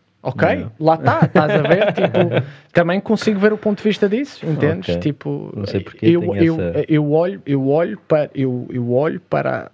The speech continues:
Speaker 1: para a religião com uma lente científica.
Speaker 2: E, e diz-me uma coisa.
Speaker 1: E não emocional.
Speaker 2: Lente científica para, isto é uma, uma curiosidade minha só. Porquê é que quando nós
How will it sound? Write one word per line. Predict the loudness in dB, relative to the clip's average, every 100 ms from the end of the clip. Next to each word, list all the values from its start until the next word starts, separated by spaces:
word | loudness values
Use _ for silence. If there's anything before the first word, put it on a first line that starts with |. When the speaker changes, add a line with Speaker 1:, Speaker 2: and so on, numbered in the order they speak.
| _
Speaker 1:
para | -6 -4
a | -6
religião | -6 -6 -6 -6 -8 -8 -10 -12 _ _ _
com | -2 0
uma | 0 0
lente | 0 -2 -2 -4 -10
científica. | -10 -8 -8 -14 -16 -16 -16 -18 _
Speaker 2:
E, | -20 _
e | -8
diz-me | -6 -6
uma | -4 -4
coisa. | -4 -8 -4
Speaker 1:
E | -2
não | 0 0
emocional. | -4 -8 -10 -10 -10 -14 _ _ _ _
Speaker 2:
Lente | 0 0 0
científica | -4 -2 -2 -4 -2 -2
para, | 0 -2 -2
isto | -4 -4
é |
uma, | -4 -6
uma | -8 -10 -12 -12
curiosidade | -6 -4 -2 -2 -2 -4
minha | -6 -8 -10
só. | -8 -8 -8 _ _ _ _ _ _ _ _ _ _ _ _ -10
Porquê | -6 -4 -4
é |
que | -6 _
quando | -2 0
nós | 0 0 0 -4